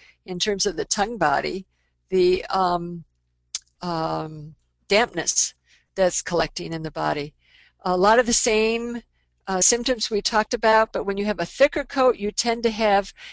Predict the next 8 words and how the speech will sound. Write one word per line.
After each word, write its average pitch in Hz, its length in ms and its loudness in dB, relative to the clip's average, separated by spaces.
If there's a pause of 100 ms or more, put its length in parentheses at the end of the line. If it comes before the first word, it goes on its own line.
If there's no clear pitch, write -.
(140)
things 220 400 0
like 185 240 2
cysts - 600 2
or, 170 260 -4 (140)
or, 170 400 2 (400)
uh, 180 240 0
nodules 196 720 2
form. 156 440 -8